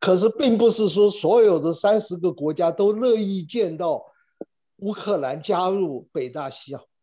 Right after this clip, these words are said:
西洋公约。让他加入的话，必须要有三十个国家的同意。可是这三十个国家里面，很多的国家根本就反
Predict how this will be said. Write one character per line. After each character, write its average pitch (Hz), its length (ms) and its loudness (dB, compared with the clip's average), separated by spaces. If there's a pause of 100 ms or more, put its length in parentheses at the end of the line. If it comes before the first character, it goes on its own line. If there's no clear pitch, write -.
(240)
西 - 260 -10
洋 139 200 -6
公 135 180 -8
约。 131 240 -8 (200)
让 - 180 2
他 220 140 0
加 214 240 2
入 208 200 2
的 170 120 2
话， 170 100 -4
必 202 220 -6
须 208 160 -6
要 202 120 0
有 135 200 -4
三 214 340 -6
十 156 160 -12
个 156 180 -10
国 139 200 -12
家 151 180 -8
的 147 120 -12
同 127 380 -12
意。 247 300 -2 (400)
可 185 140 -2
是 226 120 -2
这 226 140 2
三 240 260 0
十 214 140 -4
个 196 140 -2
国 180 160 -6
家 190 180 -4
里 185 100 -6
面， 180 200 -6
很 147 280 -12
多 233 160 0
的 226 120 -2
国 156 180 -10
家 185 160 -8
根 285 180 -6
本 190 160 -4
就 190 140 -4
反 202 480 -10